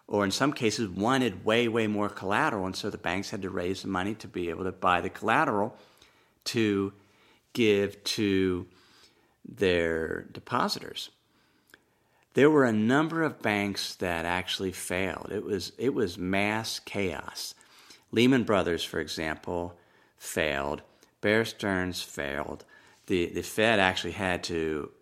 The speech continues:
to negotiate or takeovers of various banks. And there was major, major s-, distress throughout the financial system. It nearly collapsed.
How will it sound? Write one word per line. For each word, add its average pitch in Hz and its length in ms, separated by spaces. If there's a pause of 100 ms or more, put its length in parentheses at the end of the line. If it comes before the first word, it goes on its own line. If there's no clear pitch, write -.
(300)
to - 180
negotiate 78 1120
or 76 300 (520)
takeovers 101 640
of 82 80
various 73 360
banks. - 420 (540)
And 110 160
there 104 100
was 92 200
major, 143 680
major 117 320
s-, - 160
distress 113 960 (460)
throughout 120 720 (240)
the 95 640 (800)
financial 127 540
system. - 260
It 143 180
nearly 196 380
collapsed. 110 760